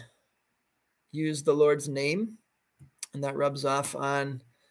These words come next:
somebody, if I am, um, choosing entertainment that is leading people into sin, um, and people watch that and follow that example, um,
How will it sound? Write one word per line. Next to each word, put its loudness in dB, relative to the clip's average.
somebody, 4
if 2
I 2
am, 0
um, -2
choosing 6
entertainment 6
that 2
is 0
leading -2
people 2
into -4
sin, 0
um, -2
and -2
people 6
watch 8
that 4
and -4
follow 2
that 4
example, 2
um, -2